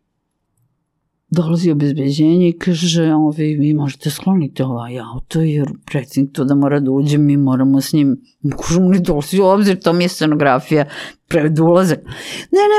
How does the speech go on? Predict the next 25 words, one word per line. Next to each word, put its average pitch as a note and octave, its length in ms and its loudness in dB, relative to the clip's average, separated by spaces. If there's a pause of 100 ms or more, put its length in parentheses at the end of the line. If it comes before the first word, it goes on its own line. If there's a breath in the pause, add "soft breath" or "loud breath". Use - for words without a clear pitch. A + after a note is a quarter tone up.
morate G4+ 260 4
da - 140 4
sklonite." - 880 -2 (240 loud breath)
Na F#3+ 140 0
kraju G3+ 280 2
nismo E3 440 2
sklonili, D#3+ 560 2
mislim, D3 560 0
zaobišli C#3 720 -4
su C#3+ 180 -4
ga. C#3+ 200 -2 (720 loud breath)
Tako D4 260 2
da, C4+ 220 4
mislim, G#3+ 380 2 (100)
sećam F#3+ 400 0
se G3 140 0
da F#3 120 0
me E3+ 160 2
z-, E3+ 200 -2
su - 180 -2
me E3 100 2
zvali E3+ 300 2
iz F3 120 2
Ministarstva D#3+ 580 2
kulture, D#3+ 720 0